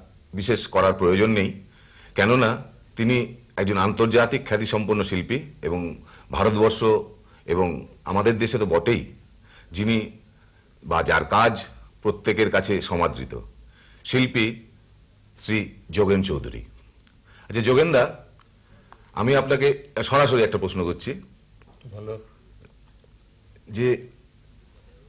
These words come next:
Speaker 1: আপনার আজকের যা বয়স এবং আপনার যে শিল্পের, আপনার যে উন্নতি বা যেই সাধনা, এই যে ছোটবেলা থেকে আপনার যে ছবি আঁকা শুরু হয়েছিল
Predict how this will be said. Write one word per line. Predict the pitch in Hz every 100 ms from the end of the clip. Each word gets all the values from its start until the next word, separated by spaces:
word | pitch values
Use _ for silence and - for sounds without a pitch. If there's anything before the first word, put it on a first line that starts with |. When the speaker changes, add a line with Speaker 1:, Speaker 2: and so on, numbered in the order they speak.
| - -
Speaker 1:
আপনার | 117 123 131 117 -
আজকের | 104 101 120
যা | 107 101
বয়স | 95 101 110 - - - - _ -
এবং | 101 98 - - - _
আপনার | - 85 101
যে | 90
শিল্পের, | - 104 98 95 - - - - - -
আপনার | 78 98
যে | 90 92
উন্নতি | 90 98 104 98 92
বা | 87
যেই | 85 82
সাধনা, | 82 85 92 87 - - - - _ -
এই | 127
যে | 135 143 - -
ছোটবেলা | - 113 139 139 139
থেকে | 117 90 80 - - - - _ _ _
আপনার | 98 110 104
যে | 98
ছবি | 107 101
আঁকা | 98 95
শুরু | 101 98 104
হয়েছিল | 85 - 76